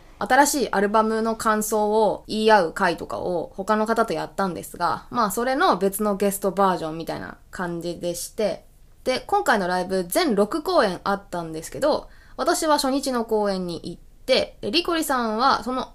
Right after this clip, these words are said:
後、二、三公演目に行かれまして、場所違いの同じライブを見に行ったっていうことで、えー、お話しさせていただきました。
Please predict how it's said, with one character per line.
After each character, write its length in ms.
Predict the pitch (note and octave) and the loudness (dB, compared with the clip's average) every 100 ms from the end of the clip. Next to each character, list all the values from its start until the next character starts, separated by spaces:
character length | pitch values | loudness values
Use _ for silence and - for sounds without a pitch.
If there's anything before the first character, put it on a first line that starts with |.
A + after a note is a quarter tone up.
| - | 0
後、 440 | D4 D#4 F#3+ - - - | 2 2 -2 -2 -10 -4
二、 260 | D4 F4 | 0 2
三 340 | A#3+ B3+ C#4 C#4+ | 2 2 2 2
公 280 | C#4+ C#4 C4 | 2 2 2
演 140 | B3 | 0
目 100 | A#3+ | -2
に 220 | F3 - - | -4 -8 -10
行 100 | - | -2
か 160 | F#3 | 0
れ 80 | F3 | 0
ま 180 | E3+ E3 | -2 -6
し 160 | - - | -6 -8
て、 160 | - - - - - - - | -10 -12 -20 -20 -20 -16 -4
場 140 | G#3+ | -2
所 140 | G#3+ C#4+ | 0 -2
違 440 | E4 D4 B3+ G#3+ | -2 0 0 0
い 20 | |
の 260 | A#3+ D4 - - | -2 -4 -6 -10
同 260 | F#3 G#3 | -4 -2
じ 120 | G3+ G3 | 0 0
ラ 120 | F#3 | 0
イ 40 | |
ブ 80 | E3+ | -4
を 40 | |
見 120 | E3+ E3+ | -6 -6
に 120 | E3 | -8
行 60 | |
っ 20 | - | -4
た 120 | E4 | -4
っ 100 | - | -2
て 80 | F#3+ | -6
い 40 | |
う 40 | |
こ 80 | F3 | -6
と 140 | F3 F3+ | -8 -4
で、 280 | A#3+ A3+ - | -2 -4 -2
え 240 | F#3 F3 | 0 0
ー、 20 | |
お 40 | F3 | -2
話 400 | F3 F3 E3+ F3+ | -6 -6 -10 -12
し 0 | |
さ 120 | F3+ | -10
せ 180 | F3 F3 | -8 -8
て 240 | F3 A#3 - | -6 -6 -6
い 100 | G3 | -6
た 140 | F#3 | -4
だ 160 | F3 F3 | -4 -6
き 180 | F3 | -8
ま 180 | F3 G3 | -4 -4
し 100 | G#3+ | -4
た。 200 | F3+ D#3 | -4 -6